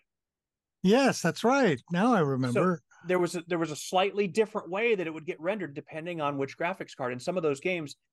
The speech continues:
Speaker 2: had a way of changing from regular rendering to Open G L rendering, and that would make that behave totally differently. And it's something that I observed and ran into, but it just never occurred to me to use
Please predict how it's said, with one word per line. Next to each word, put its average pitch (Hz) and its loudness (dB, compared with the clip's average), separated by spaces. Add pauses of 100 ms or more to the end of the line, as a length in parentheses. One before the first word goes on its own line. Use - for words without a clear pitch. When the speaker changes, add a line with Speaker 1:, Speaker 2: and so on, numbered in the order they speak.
(160)
Speaker 2:
had 151 2
a 151 2
way 156 0
of 135 -4 (280)
changing 160 -8
from 139 -8
regular 165 -4
rendering 151 -6
to - -14
Open 139 -4
G 127 -4
L 156 2
rendering, 160 -6 (320)
and 139 -4
that 175 2
would 151 -4
make 151 -4
that 151 -2
behave 151 -8
totally 156 -6
differently. 127 -12 (560)
And 156 0
it's 160 -4
something 269 2
that 165 2
I 147 4
observed 196 2
and 151 -4
ran 139 0
into, 185 -6
but 135 -8
it 135 -8
just 135 -12 (100)
never 220 -4
occurred 240 -2
to 151 -6
me 123 -6
to 120 -8
use 143 -4